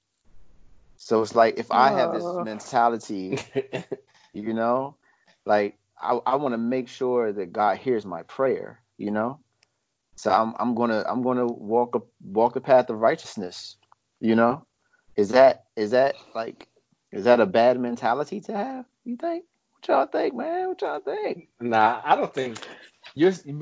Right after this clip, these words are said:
Speaker 3: with the way you just put it just now, I don't think there's anything wrong with that. Like, I want God to hear my prayers.
Speaker 1: Mm-hmm.
Speaker 3: I think that's a good, I think that's a good, uh, perspective to have, because you're talking about fellowship.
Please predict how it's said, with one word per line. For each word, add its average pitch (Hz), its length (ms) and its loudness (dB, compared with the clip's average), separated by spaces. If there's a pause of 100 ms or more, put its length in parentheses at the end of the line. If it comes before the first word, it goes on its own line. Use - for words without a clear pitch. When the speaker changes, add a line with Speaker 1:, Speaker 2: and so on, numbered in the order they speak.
Speaker 3:
with 147 320 -10
the 143 60 -4
way 170 140 4
you 190 160 0
just 160 280 -6
put 147 140 -6
it 135 60 -10
just 131 200 -10
now, 127 300 -6
I 110 120 -2
don't 113 160 -12
think 110 160 -12
there's 110 120 -12
anything 107 280 -12
wrong 107 220 -8
with 101 100 -18
that. - 260 -12
Like, 110 260 -10 (420)
I 127 200 6
want 127 400 -4 (240)
God 113 360 -6 (320)
to 98 140 -18
hear 120 320 -8
my 104 220 -14 (200)
prayers. 117 420 -4 (360)
Speaker 1:
Mm-hmm. 98 500 -4
Speaker 3:
I 143 60 -6
think 339 280 -2
that's 120 220 -4
a 113 40 -14
good, 113 320 -8 (200)
I - 80 -12
think 214 180 -4
that's 180 160 0
a 139 60 -4
good, 120 480 2 (120)
uh, 101 340 -4 (540)
perspective 117 640 -10
to 113 100 -10
have, 117 280 0
because 120 240 -8
you're 117 80 -12
talking 131 300 -4
about 117 340 -4
fellowship. 131 500 -6